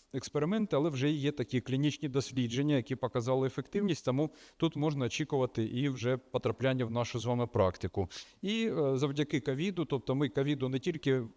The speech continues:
повинні сказати, що ми не задоволені його появою, є і користь.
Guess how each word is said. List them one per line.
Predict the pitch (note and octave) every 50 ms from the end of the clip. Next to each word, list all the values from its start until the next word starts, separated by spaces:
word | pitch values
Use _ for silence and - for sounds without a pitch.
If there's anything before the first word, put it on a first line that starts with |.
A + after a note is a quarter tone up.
| _ _ _ _ _ -
повинні | C#3 C#3 C#3 C#3 C3 B2+
сказати, | A2+ - C3 B2 B2 B2+ A#2+ A#2 - A#2+ A2+ A2 G#2+ - _ _ _ _ _
що | - - - B2
ми | A#2+ B2 A#2+ A2+ A2
не | G#2+ A2 C3+ D3
задоволені | B2 B2+ B2 B2 B2+ D#3 G3 G3+ F#3+ F#3 F3+ F3
його | E3 E3+ E3
появою, | - D#3+ D#3 D3 D3+ D3+ D3 C#3 C#3+ C3+ C3+ B2+ A#2+ - _ -
є | A#2+ C#3 C3+ A#2
і | A2
користь. | G#2+ - E3 F3+ F3+ E3+ D3 - - - - -